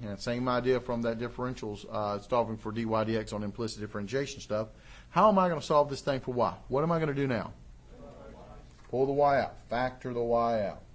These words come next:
That gives me y times x minus two is equal to negative x minus three. And then the last move, divide by x minus two on both sides, get that y by himself. Leaves me with y is equal to negative x minus three divided by x minus two.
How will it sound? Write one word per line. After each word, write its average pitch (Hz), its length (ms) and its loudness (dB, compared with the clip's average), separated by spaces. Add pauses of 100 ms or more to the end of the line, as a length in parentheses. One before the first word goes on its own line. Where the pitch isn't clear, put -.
(240)
That 117 120 -2
gives 120 180 -6
me 117 140 -6
y 131 380 2
times 113 520 -6
x 123 320 -4
minus 110 360 -6
two 147 440 -6
is 113 160 -8
equal 120 280 -8
to 117 360 -6
negative 113 420 -6
x 110 320 -4
minus 101 320 -6
three. 143 460 -6 (340)
And 156 160 -2
then 165 120 0
the 147 80 0
last 135 320 2
move, 127 500 -6 (340)
divide 131 360 0
by 127 120 2
x 123 140 -6
minus 120 240 -6
two 123 220 -8
on 120 100 -4
both 117 200 0
sides, 113 300 -2
get 120 180 -10
that 117 120 -4
y 113 220 0
by 107 180 -2
himself. 113 420 -4 (200)
Leaves 117 200 -8
me 117 200 -6
with 107 260 -8
y 113 320 0
is 110 260 -6
equal 113 280 -8
to 123 440 -4 (840)
negative 131 400 -4
x 131 260 2
minus 127 380 -2
three 131 340 -6
divided 120 360 -2
by 117 80 0
x 113 300 -4
minus 104 320 -8
two. - 240 -12